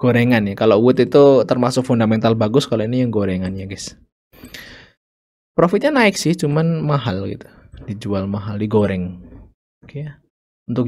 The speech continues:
ufo di sini ada P G dan C P, guys, di, eh, dua ratus, tiga ratus dua puluh delapan. Kalau kita lihat dari minggu lalu, Y P ada B K juga di dua ratus lima puluh,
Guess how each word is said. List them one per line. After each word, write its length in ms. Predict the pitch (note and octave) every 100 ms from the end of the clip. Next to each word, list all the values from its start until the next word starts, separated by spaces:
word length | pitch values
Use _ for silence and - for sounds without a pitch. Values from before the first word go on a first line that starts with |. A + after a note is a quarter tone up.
| B2+
ufo 240 | B2+ E3+ F3+
di 80 | D3
sini 240 | D3 E3+
ada 160 | F#3 C3
P 240 | D3 C3
G 160 | D3+ D3+
dan 160 | C3
C 160 | C#3 C3
P, 160 | D3
guys, 400 | C3 B2 - -
di, 400 | - A2 G#2+ G#2+
eh, 160 | G2+ A2
dua 240 | A2 G#2+
ratus, 240 | G#2 G2+ - _
tiga 240 | A#2+ A2
ratus 240 | G#2 G2+ A2+
dua 220 | A2+ G2
puluh 160 | G#2+
delapan. 880 | G2+ G2+ G2 F#2 - G#2+ C3+ D#3 D#3
Kalau 160 | C#3+ A2
kita 240 | G#2+ A2
lihat 160 | A2 G#2
dari 140 | G2+
minggu 320 | G2+ G#2 G2+ G2+
lalu, 560 | G2 G2 F#2 C3 D#3+ - - - _ _ _ _
Y 160 | A2 G2+
P 160 | C3 B2+
ada 80 |
B 160 | A2 G#2
K 160 | G#2+ G#2+
juga 240 | G#2+ C3+
di 80 | C3
dua 160 | A2+
ratus 80 | G#2
lima 160 | A2 G2+
puluh, 640 | G2 G#2 G#2+ D#3+ F#3+ F#3